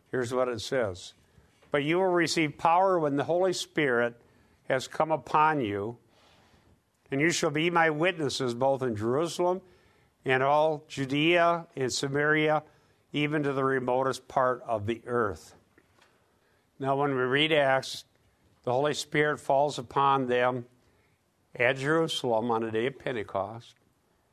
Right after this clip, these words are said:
And then it spreads through Judea. And then God brings in Samaritans in Acts eight.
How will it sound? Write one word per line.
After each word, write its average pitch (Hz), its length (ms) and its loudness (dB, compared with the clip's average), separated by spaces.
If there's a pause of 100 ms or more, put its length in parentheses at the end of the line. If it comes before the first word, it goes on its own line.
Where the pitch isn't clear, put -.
(1400)
And 123 120 -2
then 143 180 0
it 147 300 -6
spreads - 580 -2 (140)
through 151 260 -4
Judea. 131 680 0 (960)
And 135 160 -2
then 151 200 0
God 139 380 0
brings 143 400 0
in 139 260 0
Samaritans 135 1080 -2 (480)
in 127 100 0
Acts 127 380 0
eight. 117 340 -2